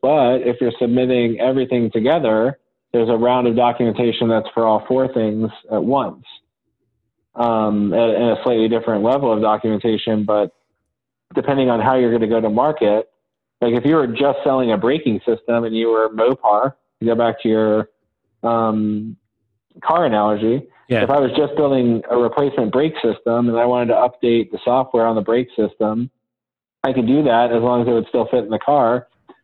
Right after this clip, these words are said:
Speaker 1: and still work with the car's main computer. No problem, but I would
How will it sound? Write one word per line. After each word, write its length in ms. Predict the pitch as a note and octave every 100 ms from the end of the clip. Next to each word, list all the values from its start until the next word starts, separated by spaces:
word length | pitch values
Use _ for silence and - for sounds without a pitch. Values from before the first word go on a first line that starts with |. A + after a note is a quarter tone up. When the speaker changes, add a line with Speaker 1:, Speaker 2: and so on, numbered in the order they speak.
| _
Speaker 1:
and 140 | B2 A2+
still 200 | B2+ A#2
work 180 | A#2 A2+
with 120 | A2+
the 80 | A2+
car's 460 | - A#2+ A#2 A2+
main 240 | A#2+ A#2 A#2
computer. 640 | A2+ G2+ C#3 C3+ A2+ F3 _ _ _ _ _ _ _ _
No 160 | C3+ B2
problem, 480 | C#3 D3 C#3+ A#2 A2+
but 120 | A2+
I 80 |
would 100 | A#2